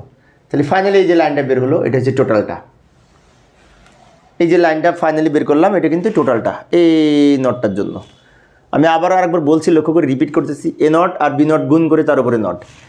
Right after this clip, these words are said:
এই যে এ নট আর বি নট, এই এ নট আর বি নট দুইটা গুণ করে, গুণ করেছি তার উপরে এই not, এই not।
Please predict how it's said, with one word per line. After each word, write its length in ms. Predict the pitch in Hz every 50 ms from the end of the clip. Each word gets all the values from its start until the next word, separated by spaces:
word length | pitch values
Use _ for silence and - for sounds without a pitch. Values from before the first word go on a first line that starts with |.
| - _ _ _ -
এই 80 | -
যে 180 | 127 139 147 147 -
এ 100 | 156 160
নট 240 | 165 170 185 190 180
আর 100 | 170 160
বি 160 | 139 143 156
নট, 200 | 151 151 160 180 175 143 123 - _ _ _
এই 200 | - 139 135 151
এ 40 | 151
নট 300 | 151 151 160 185 185 175
আর 140 | 139 139 131
বি 140 | 127 143 147
নট 200 | 147 151 170 165
দুইটা 280 | 135 143 139 127 147
গুণ 320 | 135 123 127 151 165 170 165
করে, 220 | 165 165 165 294 294 302 - - _ _ _ _ _ _ - _ _ _ _ _ _ _ _ _ _ _ _ _ _ -
গুণ 200 | 127 151 165 170
করেছি 540 | 165 170 165 165 - - 202 330 339 - - - - _ _ _
তার 160 | - 269 269
উপরে 160 | - - - - -
এই 180 | 175 165 156
not, 200 | 143 120 107 - - - - - _ _ _ _ -
এই 100 | 147 143
not। 220 | 135 120 104 110